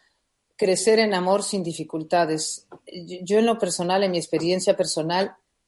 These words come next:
eh, yo no tengo una... Yo, yo solo veo que eso es lo que mejor facilita el crecimiento.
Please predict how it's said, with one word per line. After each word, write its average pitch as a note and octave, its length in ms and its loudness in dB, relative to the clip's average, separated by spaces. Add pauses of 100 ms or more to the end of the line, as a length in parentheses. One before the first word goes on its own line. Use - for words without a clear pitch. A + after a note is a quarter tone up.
(480)
eh, - 720 -10 (320)
yo F#3 260 -2
no G#3+ 100 0
tengo G#3+ 160 4
una... F#3 300 2
Yo, G3+ 140 4 (1300)
yo G3+ 100 -2
solo A3+ 240 4
veo G#3+ 240 8
que F#3+ 140 6
eso F#3+ 160 2
es G#3 80 0
lo F#3+ 120 4
que D3+ 300 0 (960)
mejor F3 300 0
facilita - 520 0
el G#3 80 0
crecimiento. E3+ 680 -6